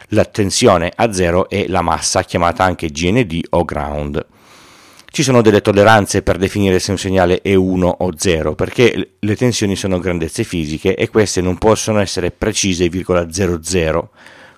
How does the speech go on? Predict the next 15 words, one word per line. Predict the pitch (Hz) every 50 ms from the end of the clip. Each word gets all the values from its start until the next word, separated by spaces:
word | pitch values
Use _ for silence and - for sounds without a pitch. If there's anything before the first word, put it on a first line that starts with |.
| _ _ _ _
Con | - 196 196
il | 151 104 -
tempo | - 98 82 85 - - 131 156 151 -
ci | - 87
si | - 113
è |
accorti | 120 - - 85 82 - - -
che | - - - - -
cinque | - - 135 127 110 - 127
volt | 113 101 85 85 92 95 - -
era | - 107 117 104 95 92 -
una | - 101 104 98 95
tensione | - 135 - 110 98 92 90
troppo | - - 98 - - - 87 85 82
alta, | 82 82 82 80 - 92